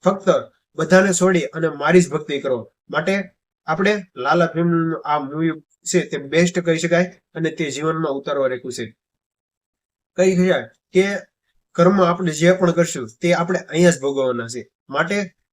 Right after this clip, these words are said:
કર્મનો હિસાબ થશે, બાકી કોઈનો છે તે હિસાબ નહીં થાય. ત્યાર પછી આપણે વાત કરીએ, તમને જણાવી દઉં વધારે કે અનુભૂતિ મૂવી, આ મૂવીના જે રિએક્શન છે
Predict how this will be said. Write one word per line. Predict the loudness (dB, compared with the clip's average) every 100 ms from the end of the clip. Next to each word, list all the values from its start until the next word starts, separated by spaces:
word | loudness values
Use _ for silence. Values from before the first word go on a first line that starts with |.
| _
કર્મનો | 2 2 4 2
હિસાબ | 2 -2
થશે, | -4 -10 -8 -12 _ _ -8
બાકી | -2 -2
કોઈનો | 0 4 4 4 0
છે | -2 _ -2 -2 -2 _
તે | 0 2 2 -2 _ _ _ _ _ _ _ -12
હિસાબ | 0 2 2 -4
નહીં | -6 -6
થાય. | -10 -10 _ _ _
ત્યાર | 2 2 2
પછી | 2
આપણે | 0 2 -4 -4 _ -8
વાત | -6 -2
કરીએ, | -2 -2 -6 -14 _ _ _ _ _ _ _ _ _ _ _ _ _ _ _ _ _ _ _ _ _ _ _ _ _ _ _ _ _ _ _ _
તમને | -14 -10 -8
જણાવી | -6 -6 -6
દઉં | -6 -4
વધારે | -4 -4 -8 -10 _ _ _ _ _
કે | 0
અનુભૂતિ | 0 _ 4 6 6 6 4
મૂવી, | 4 -2 -4 -6 _
આ | -2 -2
મૂવીના | 2 2 4 2
જે | 2
રિએક્શન | -2 -2 -2 -2
છે | -2